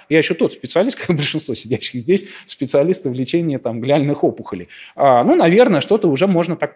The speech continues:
подзадуматься. Да, что-то он там понаписал, но, ну, лучше бы проверить на всякий случай умных людей. Вот, поэтому это, э, тоже один из плюсов, что информация как бы должна быть все-таки подписана. Ну и мне кажется, что со временем у нас все-таки сформировался,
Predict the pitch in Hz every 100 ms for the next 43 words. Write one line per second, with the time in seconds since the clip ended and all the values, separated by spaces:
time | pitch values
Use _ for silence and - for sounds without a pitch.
0 | _ - 165 180 139 107 117 139 151 -
1 | 160 143 143 139 151 156 202 311 185 165
2 | 160 196 151 - 156 110 95 - 101 92
3 | - - - - 117 120 120 120 92 _
4 | _ _ _ _ _ _ - 147 151 -
5 | 131 170 160 120 - - - - 160 165
6 | 151 - - - 139 131 131 220 165 127
7 | 143 131 - 208 226 123 - - - 135
8 | 117 - 147 180 180 131 - 120 117 117
9 | 151 147 117 143 - - 131 - 101 -
10 | _ - - - 190 330 233 196 269 269
11 | - - 180 156 - 151 160 240 233 165
12 | 143 143 175 - 170 - 127 135 135 131
13 | 147 175 202 202 135